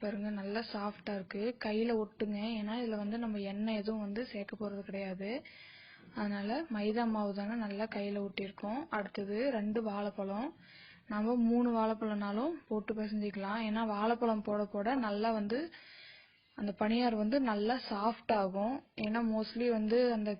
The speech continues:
கேக் எல்லாம் செய்யறதுக்கு வாழைப்பழம் வந்து நல்லா மிக்ஸ் பண்ணுவாங்க. ஏன்னா அது நல்லா சாஃப்ட் ஆகிறதுக்கான ஒரு பொருள் தான். நல்லா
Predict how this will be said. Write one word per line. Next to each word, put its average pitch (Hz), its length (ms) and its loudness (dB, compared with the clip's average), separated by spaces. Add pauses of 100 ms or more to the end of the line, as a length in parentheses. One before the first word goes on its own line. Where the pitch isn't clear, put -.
(140)
கேக் 233 260 4
எல்லாம் 226 240 0
செய்யறதுக்கு 220 500 0
வாழைப்பழம் 214 440 2
வந்து 220 220 0
நல்லா 202 260 0
மிக்ஸ் 202 240 -6
பண்ணுவாங்க. 196 400 -4 (240)
ஏன்னா 208 240 -2
அது 208 100 0 (100)
நல்லா 214 180 0 (120)
சாஃப்ட் 226 460 0
ஆகிறதுக்கான 208 680 -2
ஒரு 214 140 0 (560)
பொருள் 208 380 4
தான். 220 180 0 (680)
நல்லா 226 300 6